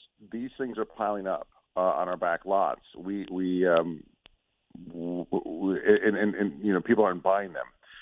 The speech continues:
You know, those who, who, who've wanted an, an E V generally already have one, and, and more people are buying gas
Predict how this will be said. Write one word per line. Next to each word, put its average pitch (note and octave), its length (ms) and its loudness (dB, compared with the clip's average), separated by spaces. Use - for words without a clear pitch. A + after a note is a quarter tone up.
You F2 60 -4
know, E2+ 120 -2
those A#2+ 300 4
who, A#2 200 2
who, G#2+ 340 0
who've A#2 280 0
wanted G#2+ 640 2
an, F#2+ 240 -8
an G2+ 160 -6
E G2+ 200 -8
V F#2+ 380 -2
generally G2 480 2
already F#2 320 2
have F#2+ 240 -2
one, D2 520 -12
and, F2 520 -4
and F2 260 -6
more G2+ 200 2
people G2+ 260 0
are F#2 80 4
buying F2+ 340 0
gas E2+ 200 -2